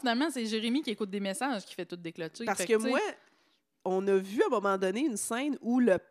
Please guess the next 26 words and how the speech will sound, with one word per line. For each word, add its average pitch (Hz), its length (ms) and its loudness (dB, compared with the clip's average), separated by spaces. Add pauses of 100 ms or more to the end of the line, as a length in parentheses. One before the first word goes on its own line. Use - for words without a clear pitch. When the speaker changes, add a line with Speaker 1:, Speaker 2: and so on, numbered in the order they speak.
Speaker 2:
père 240 500 0 (260)
va 180 300 0
voir 196 340 0
Julie 196 240 -6
Speaker 1:
Mhm. 180 60 -8
Speaker 2:
Faubert. 220 460 2 (280)
Puis 190 260 -8
j'ai 190 200 -4
failli 294 360 2
texter 254 300 0
pour 226 140 -2
dire, « 214 240 -2 (600)
C'est - 200 -4
la 185 140 2
chemise 233 640 -4 (180)
qu'elle 180 140 -2
portait 208 520 0
quand 190 140 -4
elle 170 80 -6
est 170 40 -6
morte, 180 240 -6
quand 160 100 -8
elle 156 100 -12
déboule 170 200 -12
les 160 180 -8
escaliers. » 151 440 -14